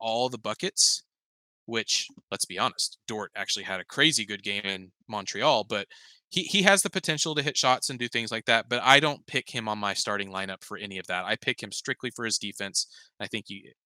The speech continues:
it's just something that you can never put aside because he's gonna guard your best player, and he's gonna do a good job. And, of course, the four spot, Jalen Williams, J-Dub specifically, he is,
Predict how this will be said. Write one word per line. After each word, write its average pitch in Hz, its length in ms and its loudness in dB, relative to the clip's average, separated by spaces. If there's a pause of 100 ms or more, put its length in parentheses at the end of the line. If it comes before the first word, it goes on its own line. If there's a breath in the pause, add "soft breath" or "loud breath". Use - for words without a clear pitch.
it's - 260 0
just - 460 -4
something 110 300 -2
that 92 120 -6
you 101 100 -10
can 101 200 -10
never 95 340 -4 (1120)
put 113 180 0
aside 95 480 6
because 92 480 -2 (220 soft breath)
he's 131 240 4
gonna 131 160 2
guard 117 240 2
your 120 100 -4
best 110 240 0
player, 98 280 0
and 123 180 -4
he's 139 100 2
gonna 170 180 -2
do 165 140 -2
a 156 60 -4
good 156 140 -8
job. 170 240 -6 (840 soft breath)
And, 127 260 8
of 113 160 -6
course, - 520 2
the 120 80 -6
four 151 300 0
spot, 147 420 4 (720)
Jalen 175 360 4
Williams, 151 420 0
J-Dub 131 580 4
specifically, - 760 -2 (840)
he 202 300 0
is, 151 600 2